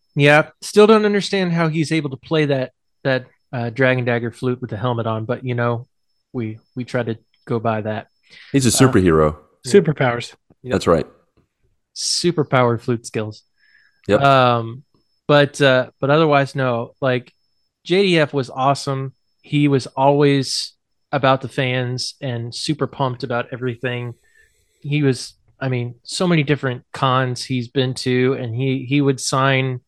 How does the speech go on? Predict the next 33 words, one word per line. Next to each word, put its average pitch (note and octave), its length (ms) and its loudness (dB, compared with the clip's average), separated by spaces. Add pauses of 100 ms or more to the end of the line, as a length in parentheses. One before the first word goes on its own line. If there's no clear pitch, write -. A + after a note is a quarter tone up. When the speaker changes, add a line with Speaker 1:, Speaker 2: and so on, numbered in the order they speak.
(380)
Speaker 1:
and A#2 160 -8
take C3 200 -6
photos B2+ 320 -2
with A#2 160 -10 (140)
everybody, D3 840 2 (440)
um, A#2+ 280 -6
that A2+ 80 -4
he A2 80 -6
possibly C3 520 -2
could. C#3+ 500 2 (520)
Um, A2+ 600 -2 (460)
you B2+ 100 -4
know, A#2 420 -2 (100)
he's, B2 380 -4
he's C3 200 -4
come B2+ 220 -2
back, A#2+ 380 0
like C3 160 -4
I C3 40 -2
said, B2+ 260 0
for C3+ 100 0
different, A#2+ 420 -4 (100)
different A#2+ 280 -12
specials. D3 420 -4
They've B2+ 160 -4
asked C#3 280 -4
him D3 100 -4
to C#3 60 -6
come D3+ 160 -2
back D3 280 2
to C3 100 -4
the A#2+ 100 -6
show. F#3 580 2